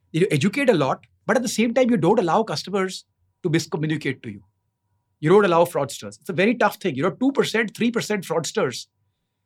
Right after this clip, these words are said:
We've spent, what, about twenty-five minutes or so talking. Just think of one thing. I might have spent eighteen minutes of that talking about risk and education.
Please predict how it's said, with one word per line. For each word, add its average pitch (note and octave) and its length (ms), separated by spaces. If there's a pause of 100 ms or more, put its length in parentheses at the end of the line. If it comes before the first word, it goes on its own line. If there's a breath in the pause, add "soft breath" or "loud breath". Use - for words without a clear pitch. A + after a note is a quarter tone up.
(960)
We've C#4+ 200
spent, A3 300
what, D#3+ 240 (160)
about F3 320 (840)
twenty-five G#3 460
minutes G3 260
or G3+ 40
so G3+ 160
talking. G3 380 (680)
Just - 200
think G3+ 220
of D3+ 140
one D3 160
thing. B2+ 240 (480)
I D#3 100
might F3 160
have G3+ 100
spent F#3+ 280
eighteen G3+ 320
minutes F#3 240
of C3+ 100
that C3+ 220
talking D#3 260
about D3+ 320
risk D3 320 (180)
and C3 120
education. A#2+ 460